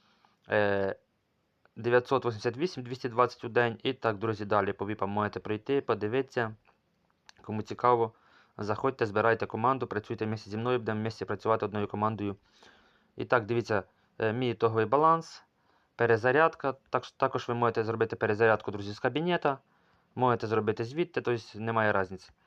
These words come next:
Ось ваш счет, ось як бачите, базовий в мене нуль, бо в мене підключений віп два, счет для виводу п'ятнадцять.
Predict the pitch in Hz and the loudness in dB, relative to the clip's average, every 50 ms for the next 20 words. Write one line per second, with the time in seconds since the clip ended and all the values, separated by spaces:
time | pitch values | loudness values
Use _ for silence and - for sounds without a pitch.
0 | _ _ _ _ _ _ _ _ _ - 120 120 - - 110 113 113 - 117 113 | _ _ _ _ _ _ _ _ _ 2 2 2 2 2 0 0 2 0 -4 -8
1 | - - - 170 165 165 165 - - - - _ _ _ - - 117 - - 110 | -10 -4 0 2 2 2 2 -2 -10 -20 -20 _ _ _ -12 -12 -4 -2 -2 0
2 | 98 110 113 107 - - 101 113 110 101 104 107 104 104 101 104 110 131 143 156 | 2 0 0 0 -2 0 2 2 2 2 0 -2 0 0 -2 -2 -2 0 0 0
3 | 160 156 156 143 - 110 113 104 - 127 123 123 120 113 - - - 117 - - | 0 -2 -4 -10 -8 -8 -8 -6 -2 -2 -2 -2 -2 -4 -8 -12 -14 -14 -12 -10
4 | 120 113 107 113 107 104 104 120 120 120 120 - _ _ _ _ _ _ _ _ | -8 -6 -6 -6 -8 -4 0 2 2 2 0 -4 _ _ _ _ _ _ _ _
5 | - - - - 135 131 120 110 120 117 123 131 123 117 110 113 117 117 113 - | -16 -10 -2 0 0 0 2 2 2 4 4 4 2 2 2 2 0 0 -2 -6
6 | _ _ _ _ _ _ _ 113 107 - 104 95 95 - - 90 - _ | _ _ _ _ _ _ _ -6 -4 -4 -4 -4 -6 -6 -8 -14 -20 _